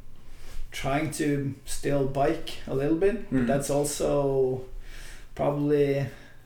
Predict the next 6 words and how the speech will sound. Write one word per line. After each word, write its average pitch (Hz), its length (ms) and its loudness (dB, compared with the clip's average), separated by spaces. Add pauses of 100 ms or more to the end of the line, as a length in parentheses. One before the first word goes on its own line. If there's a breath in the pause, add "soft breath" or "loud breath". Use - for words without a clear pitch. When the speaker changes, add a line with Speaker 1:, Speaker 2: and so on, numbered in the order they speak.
(720 loud breath)
Speaker 1:
not - 220 4
for 151 420 4 (220 loud breath)
Speaker 2:
Approaching 113 540 4
end 110 240 4
of 113 160 4
days. 113 480 4